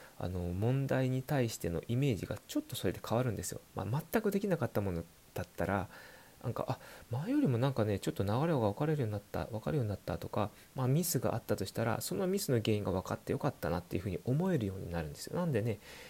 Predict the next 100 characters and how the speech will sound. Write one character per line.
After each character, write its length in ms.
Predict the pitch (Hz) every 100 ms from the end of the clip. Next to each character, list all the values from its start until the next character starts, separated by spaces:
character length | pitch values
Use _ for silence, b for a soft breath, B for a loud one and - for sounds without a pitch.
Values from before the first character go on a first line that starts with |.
| B -
リ 80 |
フ 120 | 113 123
レ 140 | 143
ー 40 |
ミ 120 | 123 104
ン 20 |
グ 80 | 110
を 20 |
す 140 | -
る 60 | 143
こ 100 | -
と 100 | 156
で 80 | 98
別 280 | 98 -
の 40 | 156
角 260 | 190 -
度 80 | -
か 120 | -
ら 80 | -
ね、 140 | 92 - B
考 160 | - 95 98
え 40 |
さ 100 | 98
せ 100 | 104
る 40 | 82
っ 20 |
て 80 | -
い 20 |
う 20 |
の 20 | -
は 40 |
す 120 | -
ご 80 | 196
く 140 | 202
大 120 | 85 82
事 60 | -
な 60 |
こ 120 | -
と 80 | -
で 100 | -
す。 140 | - - - - - B B -
で、 160 | 151 151 B
振 140 | - 180
り 80 |
返 180 | 175 190
り 60 | 180
を 40 |
す 140 | - 175
る 80 |
こ 80 | 170
と 100 | -
で 80 | 113
ね、 160 | 95 101 - 101
メ 160 | 101
タ 160 | - 165
認 220 | 165 143
知 120 | -
に 80 | 143
つ 140 | -
な 80 | 92
が 80 | -
り 80 | -
ま 100 | -
す。 100 | - B B -
メ 120 | 98
タ 140 | - 131
認 260 | 143 117
知 120 | -
っ 20 | -
て 180 | - 107
い 40 |
う 20 |
の 80 | 110
は 80 | -
自 180 | 117 110
分 220 | 143 143
を 60 | 135
客 180 | 120 -
観 160 | - 135
的 220 | 131 -
に 100 | 117
見 120 | 104
つ 120 | - 131
め 80 |
る 80 | 127
力 280 | 123 - 110
の 80 | 87
こ 100 | 78
と。 160 | - - B B
つ 120 | -
ま 100 | 143
り 80 | 107
自 220 | 107 127
分 240 | 160 165 160
を 40 |
セ 340 | - 208 190
ー 20 | 175
ブ 100 | 151
す 180 | -
る 200 | 151 156